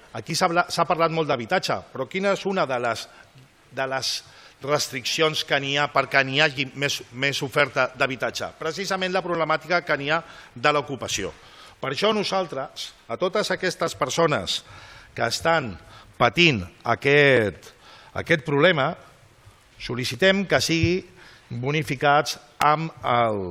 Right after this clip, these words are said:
amb l'ibi i que tinguin una bonificació de l'ibi i que per part del, del govern municipal faci unes polítiques que vagin en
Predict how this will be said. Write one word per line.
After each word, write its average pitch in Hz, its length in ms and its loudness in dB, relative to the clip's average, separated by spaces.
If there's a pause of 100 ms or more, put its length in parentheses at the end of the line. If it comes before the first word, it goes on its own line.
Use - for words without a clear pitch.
(240)
amb 127 240 0
l'ibi 98 300 -6 (420)
i 107 80 -14
que 104 160 -2
tinguin 180 400 0
una 147 240 -2
bonificació 123 720 -2 (640)
de 120 80 -2
l'ibi 101 300 -4 (340)
i 151 80 -2
que 139 160 2
per 123 160 0
part 185 300 2
del, 117 260 2 (160)
del 117 220 0
govern 131 420 2 (400)
municipal 160 640 2 (640)
faci 147 400 -2
unes 180 320 -2
polítiques 175 720 -6
que 135 160 -2
vagin 123 400 0 (160)
en 123 160 -12